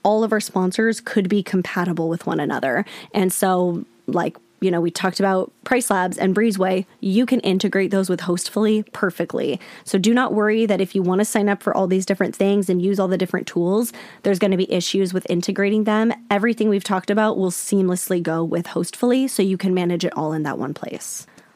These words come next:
All right, you guys, four more sponsors to get through, okay? We are powering <laughs> through these. Next one I wanna talk about is Can Monkey. You guys, I am so obsessed with Can Monkey, I can't even explain it. Let me, let me tell you what they do. Can Monkey,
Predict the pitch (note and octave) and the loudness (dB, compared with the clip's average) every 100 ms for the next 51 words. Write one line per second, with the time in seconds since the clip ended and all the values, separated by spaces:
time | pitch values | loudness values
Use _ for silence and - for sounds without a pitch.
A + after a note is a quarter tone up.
0 | _ A3 A#3 G#3 G3+ G3 F3+ - C4 C#4 | _ 2 4 4 2 0 -2 0 2 4
1 | C#4 C#4 - A#3+ A#3 A#3+ A3+ A3 G#3 - | 4 2 2 2 2 0 2 2 0 0
2 | G3 G3 F3+ A3 A#3+ A#3 - - A3+ A3+ | 0 0 2 2 4 2 0 0 2 4
3 | A#3 B3+ A3+ A3 C4 B3 F#3+ F3+ F3 - | 4 2 2 4 4 4 2 0 0 -6
4 | - - - - A3+ B3 D#4 - C#4 B3+ | -14 -14 -8 2 4 4 2 2 2 4
5 | A#3 A#3 G#3+ G#3 A3 G#3+ A3 - G3+ - | 2 2 2 2 2 2 2 0 -2 -2
6 | - A#3+ A3 G#3+ F#3+ F#3 F#3 F#3+ - - | 0 2 4 4 2 0 0 -2 -4 -16
7 | _ _ _ _ _ G#3+ G#3+ G3 A3+ F4 | _ _ _ _ _ 2 4 4 2 2
8 | - G#3 G#3 G#3 - G3 - F#3 F#3+ G3 | 2 2 2 0 0 -2 0 2 2 2
9 | G#3+ F#3 - F#3+ F#3 F3+ E3+ - D#3+ - | 0 0 0 0 2 0 -2 -6 -6 -4
10 | - - G#3 A3+ A#3+ A#3 A#3 F#3 G3 F#3+ | -6 -2 0 2 2 0 0 0 2 0
11 | F#3+ F3 E3+ F3+ - - G3 - - - | 0 -2 -2 -4 -4 -4 -8 -10 -20 -20
12 | _ _ _ _ - C#4 C#4+ A#3+ F#3 F3 | _ _ _ _ -4 0 2 2 0 0
13 | F3 | 0